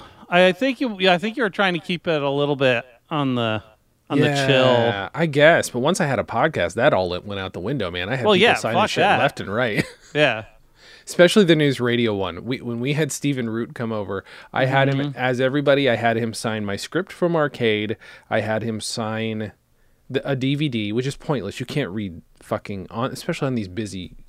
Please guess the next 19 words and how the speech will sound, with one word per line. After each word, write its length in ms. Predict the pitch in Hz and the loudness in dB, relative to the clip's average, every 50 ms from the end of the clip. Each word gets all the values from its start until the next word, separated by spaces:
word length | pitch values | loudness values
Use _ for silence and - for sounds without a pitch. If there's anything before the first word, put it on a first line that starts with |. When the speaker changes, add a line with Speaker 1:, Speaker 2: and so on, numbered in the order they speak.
| - - 73 80 - 190 226 202 - - - - | -20 -20 -20 -18 -16 -16 -16 -16 -16 -20 -20 -16
Speaker 2:
covers, 380 | - - 139 117 92 95 92 - | -4 -2 -2 -2 -2 -4 -6 -6
you 60 | 123 131 | -10 -8
can't 280 | - 131 113 90 73 | -8 -8 -8 -8 -10
see 160 | - - 113 101 | -10 -8 -6 -4
Speaker 1:
Yeah. 100 | 95 90 | -2 -2
Speaker 2:
anything. 320 | 120 107 95 90 87 - - - - - - - - - - _ | -4 -4 -4 -8 -10 -12 -16 -20 -20 -20 -20 -20 -20 -20 -12 _
And 80 | 147 151 | -2 0
then 260 | 151 143 135 131 127 - | 0 0 0 0 -2 -4
Alan 380 | - 135 135 143 147 147 139 123 | -4 0 2 2 2 2 0 -2
had 260 | 110 98 117 117 110 | -4 -4 -6 -4 -4
him 140 | 113 107 104 | -6 -6 -8
sign, 360 | - - - 104 104 107 104 | -8 -10 -8 -8 -8 -8 -8
like, 200 | 101 98 95 - | -8 -8 -10 -10
two 240 | - - - 190 185 | -14 -4 0 0 0
T-shirts 440 | - - 165 151 - 151 135 120 - | 0 0 -4 -2 -2 -2 -4 -4 -6
from 320 | - - - 117 110 104 | -12 -10 -8 -6 -6 -4
Dodgeball, 720 | 98 101 95 95 95 90 87 95 101 95 92 92 92 - | -4 -2 -2 -2 -4 -6 -8 -6 -4 -2 -2 -2 -2 -4
a 60 | 101 | -6
bu-, 140 | 101 127 123 | -6 -6 -6